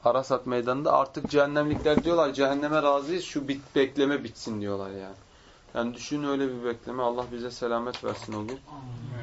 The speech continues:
Speaker 1: Ama Resulullah sallallahu aleyhi ve sellem diyor, "Mümine," diyor, "bir vakit namaz kadar gelecek." diyor yani. Bir namaz vakti kadar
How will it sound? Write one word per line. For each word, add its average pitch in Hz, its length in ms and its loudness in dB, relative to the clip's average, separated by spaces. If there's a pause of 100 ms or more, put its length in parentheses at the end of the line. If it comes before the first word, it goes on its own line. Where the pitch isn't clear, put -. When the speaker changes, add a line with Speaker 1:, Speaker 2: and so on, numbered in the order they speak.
(180)
Speaker 1:
Ama 139 220 2
Resulullah 143 340 -2
sallallahu 143 260 -6
aleyhi 147 100 -4
ve - 0 -
sellem - 0 -
diyor, 147 120 0
"Mümine," 143 440 0
diyor, 147 220 0
"bir 151 120 2
vakit 143 460 -4
namaz 139 380 2
kadar 123 260 2
gelecek." 104 540 -4
diyor 98 160 -8
yani. 104 300 -10
Bir 127 180 0
namaz 127 320 0
vakti 120 340 -4
kadar 123 240 0